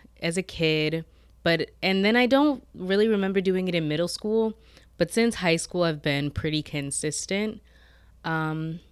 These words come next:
and in high school and college, my journal was very much a place for me to vent. It was an emotional outlet.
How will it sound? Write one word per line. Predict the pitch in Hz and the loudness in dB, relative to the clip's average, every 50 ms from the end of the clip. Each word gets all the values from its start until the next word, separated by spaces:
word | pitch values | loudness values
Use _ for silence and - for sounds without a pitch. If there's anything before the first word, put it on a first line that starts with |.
| - - | -18 -6
and | - 170 175 185 | -4 0 0 2
in | 185 185 | 2 0
high | 175 - - 185 190 226 | -2 0 0 0 0 0
school | 233 - - - 247 240 247 247 240 | -2 -4 -6 -6 -2 0 0 2 2
and | 226 202 190 | 0 -2 -4
college, | - - - 165 160 165 165 165 165 165 165 160 - | -8 -6 -2 0 0 0 2 2 2 0 0 -2 -4
my | 170 165 160 160 | -4 -4 -4 -4
journal | 160 - 170 165 170 175 175 180 | -4 -4 -4 -4 -4 -4 -4 -2
was | 175 170 160 | -4 -4 -4
very | 156 160 160 160 160 165 165 | -4 -4 -2 -2 -2 -2 -4
much | 170 165 156 160 156 - - - - - - - - - - - - - - - - | -4 -4 -4 -6 -6 -8 -10 -12 -14 -16 -20 -20 -20 -20 -20 -20 -20 -20 -20 -14 -12
a | 170 | -12
place | - - - 185 175 170 - | -8 -2 0 2 2 2 0
for | - 185 180 | -2 -2 -2
me | 175 175 165 | 0 0 0
to | 160 151 | 0 0
vent. | 139 147 139 135 143 151 156 - - | 0 -2 -4 -2 -2 -4 -6 -6 -6
It | - 165 | -6 -4
was | 160 165 165 160 | -2 -2 -2 -2
an | 165 160 | -2 0
emotional | 156 156 151 151 147 151 147 - - 165 160 151 151 - | 0 0 0 0 0 0 0 -2 -2 -2 -2 -2 -2 -2
outlet. | - 147 147 147 143 156 151 147 147 147 - - - | -2 0 0 0 0 0 0 0 0 0 -2 -4 -10